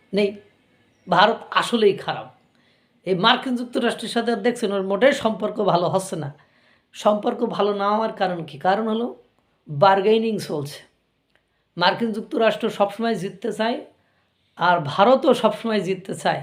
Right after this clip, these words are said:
এখন ভারত বলছে, "বাবা, তুমি আমার সাথে সম্পর্ক করতে চাইলে, চুক্তি করতে চাইলে, ব্যবসা করতে চাইলে, বাণিজ্য করতে চাইলে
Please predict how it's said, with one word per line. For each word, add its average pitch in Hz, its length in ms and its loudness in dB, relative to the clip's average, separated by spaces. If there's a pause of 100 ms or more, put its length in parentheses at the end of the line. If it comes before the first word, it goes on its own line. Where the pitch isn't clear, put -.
(180)
এখন 202 300 0
ভারত 214 300 4
বলছে, 240 360 0
"বাবা, 196 380 2 (680)
তুমি 262 200 0
আমার 269 220 2
সাথে 269 520 4
সম্পর্ক 226 420 -2
করতে 226 360 -6
চাইলে, 220 380 0
চুক্তি 214 320 -10
করতে 233 300 -6
চাইলে, 214 300 0
ব্যবসা 185 320 0
করতে 233 260 -4
চাইলে, 208 260 0
বাণিজ্য 220 360 0
করতে 233 240 -8
চাইলে 220 400 2